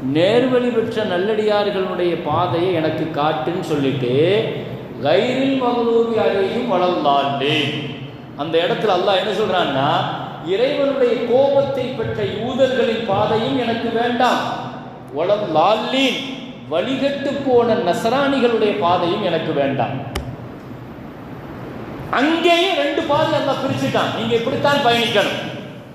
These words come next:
லதர்கபுன்னு சொன்னாங்க, இந்த உம்மத்தினுடைய அழிவு எங்க ஆரம்பிக்கும் தெரியுமான்னா, இந்த உம்மத்து எங்க தோத்து போகும் தெரியுமா, இந்த உம்மத்து எங்க இழப்புகளை சந்திக்கும் தெரியுமா?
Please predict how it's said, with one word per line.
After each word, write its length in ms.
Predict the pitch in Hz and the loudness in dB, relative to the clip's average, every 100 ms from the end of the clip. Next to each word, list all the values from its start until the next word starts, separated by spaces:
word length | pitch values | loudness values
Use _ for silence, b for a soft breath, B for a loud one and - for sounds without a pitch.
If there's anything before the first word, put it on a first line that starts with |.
| - - - - - 170 | -20 -20 -20 -18 -4 2
லதர்கபுன்னு 920 | 208 277 285 - 294 247 294 294 277 | 4 4 2 2 0 0 0 0 0
சொன்னாங்க, 420 | 254 254 262 226 208 160 - - | 0 0 0 2 2 2 -2 -6
இந்த 200 | 170 190 190 | -6 -2 0
உம்மத்தினுடைய 760 | 226 269 262 262 247 226 226 | 0 0 -2 -2 -4 0 0
அழிவு 420 | 196 170 220 254 226 | 2 0 0 0 0
எங்க 200 | 208 214 | 2 2
ஆரம்பிக்கும் 600 | 202 233 226 220 220 208 | 4 2 0 0 -2 -2
தெரியுமான்னா, 640 | 196 190 180 185 180 147 131 - - - - - | 0 0 0 -2 0 0 -2 -4 -8 -10 -12 -8
இந்த 180 | 139 160 | -4 2
உம்மத்து 480 | 170 226 277 269 277 | 2 4 4 4 4
எங்க 220 | 226 233 254 | 2 2 0
தோத்து 360 | 247 277 277 262 | 4 2 4 2
போகும் 300 | 262 240 240 | 2 2 2
தெரியுமா, 460 | 226 220 202 185 147 - - - - - - | 2 2 2 0 0 -2 -10 -12 -16 -18 -16
இந்த 160 | 165 202 | -8 -4
உம்மத்து 460 | 233 302 311 - 269 | -2 2 2 4 2
எங்க 220 | 262 269 | 2 2
இழப்புகளை 540 | 247 262 294 294 285 | 2 2 2 2 0
சந்திக்கும் 440 | - 262 262 254 240 | 0 -2 -2 -4 -2
தெரியுமா? 440 | 233 226 208 196 | 0 0 0 2